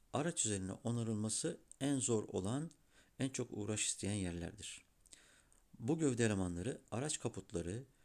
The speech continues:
bagaj kapakları, marş piyeller, arka çamurluk bağlantıları, ön çamurluk vesaire gibi parçalardan oluşabilir. Otomobil servislerinde değişen kaputlara bakıldığında kaputta fazla hasar olmadığı görülür. Ancak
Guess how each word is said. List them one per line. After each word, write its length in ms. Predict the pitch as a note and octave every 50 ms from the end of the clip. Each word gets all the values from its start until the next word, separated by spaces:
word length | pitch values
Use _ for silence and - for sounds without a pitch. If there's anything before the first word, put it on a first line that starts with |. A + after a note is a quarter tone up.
| - - _ - E2+
bagaj 300 | F#2+ G#2 B2+ D3+ D3 -
kapakları, 680 | - A#2 - - - - - F2+ - D#2+ E2 G2+ B2 A#2+ - _ _ _ _ _ _ _ -
marş 300 | - A2 B2+ C3+ - -
piyeller, 440 | - A#2+ A#2+ A2+ G2 F2 E2+ F#2 G2
arka 320 | - G#2+ A2 - - B2+
çamurluk 420 | - - A#2 A2 A2 A2 G#2+ - -
bağlantıları, 760 | G2 F#2 F2 F2 E2 - - - F2 D#2+ D#2 E2+ G2 B2 C3+ - _ _ _ _ _ - - - _ _ _ -
ön 160 | B2 C3+ C3+
çamurluk 500 | C3 - B2 G2+ F#2+ G2 A2 C3+ - -
vesaire 640 | - F#2+ F#2 - - F2+ E2+ E2 E2 F#2+ A#2+ C#3+ C#3+ - - - _ _ _
gibi 200 | - A2 G#2+ C3
parçalardan 640 | - - G2+ F2+ - - F#2 F#2 F#2 F2 G#2 G2+ F#2
oluşabilir. 720 | F2+ E2+ D#2+ - - E2+ - F#2 - - - - - - - _ _ _ _ _ _ _ - - _ _ - - - - - - - - _ -
Otomobil 400 | A2 - C3 C#3+ D#3+ E3+ G3+ G3+
servislerinde 640 | - - D3+ C#3 B2+ A#2+ - - C3 B2+ C3+ B2
değişen 340 | A#2+ A2+ G#2+ - - C3 A#2+
kaputlara 520 | - - - - - - A#2 A2+ B2+ A#2 A2
bakıldığında 720 | G2 - - F#2 F2 E2 F2 E2+ D#2 D#2 - A2 D3 F3 - -
kaputta 420 | - G#2+ - - - - C3 B2
fazla 340 | - A#2 G#2+ G2+ G#2+ A#2 G#2+
hasar 320 | G#2+ G#2 - B2 A#2+ A#2 -
olmadığı 500 | - A#2 A#2+ A#2 G#2 F#2+ F2+ - F2 E2+
görülür. 500 | E2 - - F2+ E2 D#2+ - - - - - -
Ancak 400 | G#2 G2 F#2+ A#2 D3 D#3 -